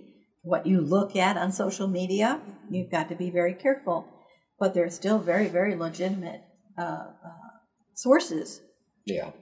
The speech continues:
Speaker 1: out there. Newspaper men are still very, very good. But you're right. The language has changed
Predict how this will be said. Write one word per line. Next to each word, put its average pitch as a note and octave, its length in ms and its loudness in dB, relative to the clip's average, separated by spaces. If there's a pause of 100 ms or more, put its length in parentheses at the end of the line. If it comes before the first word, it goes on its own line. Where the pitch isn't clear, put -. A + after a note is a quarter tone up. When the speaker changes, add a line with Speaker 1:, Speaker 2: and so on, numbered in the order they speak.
Speaker 1:
out G#3+ 240 6
there. E3+ 240 2
Newspaper G3 480 -2
men E3 200 -6
are E3+ 80 -8
still - 280 -6
very, B3 240 0
very F#3+ 200 0
good. A3 360 -2
But G3 140 -4
you're G3+ 140 0
right. G3 340 4 (380)
The F#3+ 100 8
language F#3+ 800 6 (540)
has F#3 280 0
changed F3+ 600 -6